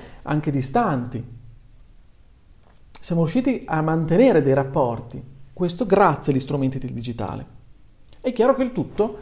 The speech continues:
va preso con una massima consapevolezza, non possiamo abusarne, dobbiamo essere, eh, dobbiamo essere consci di quello che il digitale ci offre, dei limiti che ha,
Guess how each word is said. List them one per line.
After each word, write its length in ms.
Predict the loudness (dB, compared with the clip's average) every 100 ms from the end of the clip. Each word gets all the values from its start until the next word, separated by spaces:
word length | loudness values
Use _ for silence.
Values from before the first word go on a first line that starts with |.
| -18 0
va 120 | 2
preso 300 | 6 6 6
con 120 | 2 2
una 100 | 2
massima 400 | 2 0 -2 0
consapevolezza, 800 | 0 -2 0 2 2 0 -4
non 100 | -4
possiamo 260 | -4 -2 -2
abusarne, 760 | 0 2 4 4 4 0 -2 -4 -16 -10
dobbiamo 260 | 0 4 6
essere, 460 | 6 6 4 4 -4 -20 -20 -20 -20 -20 -20 -20 -20 -20 -18
eh, 120 | -12 -4
dobbiamo 300 | 0 2 2
essere 240 | 2 0
consci 840 | 6 8 8 6 2 -2 -4 -10 -18 -20 -10
di 220 | -4 -2
quello 300 | 2 6 6
che 80 | 4
il 60 |
digitale 420 | -2 -2 0 0 0
ci 180 | 0
offre, 720 | 2 2 -4 -6 -6 -6 -16 0
dei 220 | 6 8
limiti 380 | 8 6 4 2
che 180 | 2
ha, 280 | 4 2 -2